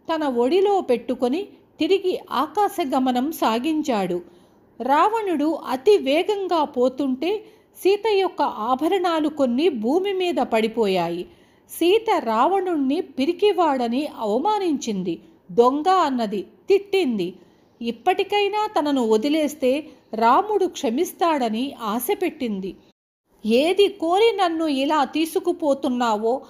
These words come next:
అది నీకు వనకూడదు. ఎందుచేతనంటే నేను రాముణ్ణి విడిచి ఎంతో కాలం బ్రతకను" అని కూడా చెప్పి చూసింది. రావణుడి మాటలేవీ పట్టించుకోలేదు. ఆకాశంలో పోతున్న సీతకు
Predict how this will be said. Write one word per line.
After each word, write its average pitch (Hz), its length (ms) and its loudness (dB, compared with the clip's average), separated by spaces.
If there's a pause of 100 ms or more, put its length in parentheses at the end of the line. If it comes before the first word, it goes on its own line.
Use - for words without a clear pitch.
(240)
అది 277 280 2
నీకు 320 400 0
వనకూడదు. 262 800 0 (360)
ఎందుచేతనంటే 320 1120 0 (280)
నేను 277 300 4
రాముణ్ణి 311 640 2
విడిచి 254 480 -2
ఎంతో 285 380 0
కాలం 262 480 -2
బ్రతకను" 247 720 -6 (160)
అని 240 180 0
కూడా 302 400 0 (100)
చెప్పి 349 360 -2
చూసింది. 208 500 -6 (420)
రావణుడి 330 720 2
మాటలేవీ 285 840 0
పట్టించుకోలేదు. 285 1120 -2 (420)
ఆకాశంలో 339 840 0
పోతున్న 285 600 0
సీతకు 302 760 -2